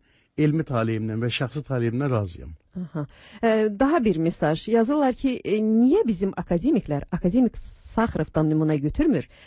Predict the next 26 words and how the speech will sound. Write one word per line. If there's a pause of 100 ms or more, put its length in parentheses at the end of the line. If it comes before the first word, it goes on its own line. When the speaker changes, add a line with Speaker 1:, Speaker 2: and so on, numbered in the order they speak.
Speaker 2:
və
döylü
bəzilən
insanların
müdafiəsinə
qalxmırlar? (760)
Cümşüd
müəllim
yazır. (200)
Speaker 1:
E, (520)
Cümşüd
müəllimə
də
təşəkkür
edirəm. (300)
Çünki
Azərbaycan (180)
xalqının
və
Azərbaycan
ziyallığının
səviyyəsi (340)
hələ
Saxarov
səviyyəsinə
çatmayıb.